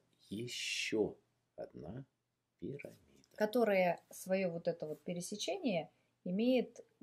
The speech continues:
Speaker 2: на уровне идентичности. Вот выше, там, где миссия, да, здесь изображена,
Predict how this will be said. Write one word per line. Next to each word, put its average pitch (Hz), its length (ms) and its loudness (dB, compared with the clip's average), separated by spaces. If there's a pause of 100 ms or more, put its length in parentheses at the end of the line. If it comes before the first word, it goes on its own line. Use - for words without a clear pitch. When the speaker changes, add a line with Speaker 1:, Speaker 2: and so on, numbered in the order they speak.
(100)
Speaker 2:
на 185 200 2
уровне 208 380 4
идентичности. 190 840 -4
Вот 175 220 -6
выше, 294 480 2
там, 180 220 -2
где 170 200 -2
миссия, 170 500 -2
да, 220 160 0
здесь 156 340 -6
изображена, 160 520 -12